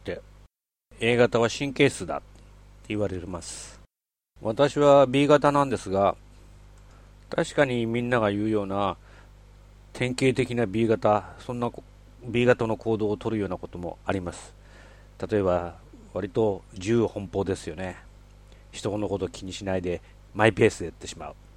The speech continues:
で、心理学的に言うと、私はそれを思い込んでて、また周りの人も、「あ、やっぱりお前B型だからな」なんていう。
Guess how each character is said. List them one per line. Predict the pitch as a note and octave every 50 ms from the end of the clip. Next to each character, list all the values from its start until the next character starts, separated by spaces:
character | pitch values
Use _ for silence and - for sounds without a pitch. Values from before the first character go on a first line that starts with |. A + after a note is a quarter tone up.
| - - - - - - - - - - - - - - - - - - -
で、 | - C#3+ D3 D3+ D3+ D3 D3 D3 D3 D3 C3
心 | - - E3+ F#3
理 | G3 G3
学 | G3+ F#3+ -
的 | - - F3 E3+
に | F3
言 | F3 F3
う | C#3
と、 | - D#3+
私 | D#3 D3 D#3 D3+ - -
は | D#3
そ | - - C#3+
れ | D3+
を | D#3 D3+
思 | D3 D3 D3+ D#3+ E3+
い | D#3+
込 | C3 - E3 D#3 D3
ん | -
で | G2 E2
て、 | - G2 G2 F#2 F2 - - - - - -
ま | A#2 C3
た | B2 C#3
周 | C3+ C3+ C#3+ D3+ D3
り | D#3
の | D3 D3+
人 | C#3 - - D3
も、 | C3 G#2 F2 - - - - -
「あ、 | - G2 G#2
や | G2+ F#2+ F#2
っ | - -
ぱ | - D#3+
り | F3+
お | E3+ D#3+
前 | D#3 D3 D3 C#3+
B | C3 C#3 D3 D3
型 | D#3 D#3 D3+ D#3
だ | D#3 E3
か | D3+ D3+
ら | C#3+ C3+
な」 | B2+ B2+ C3+ C#3 C#3 C3+
な | B2 A#2
ん | G2+
て | - - G2+
い | G2 F2+ F2+ F2+
う。 | F2 G2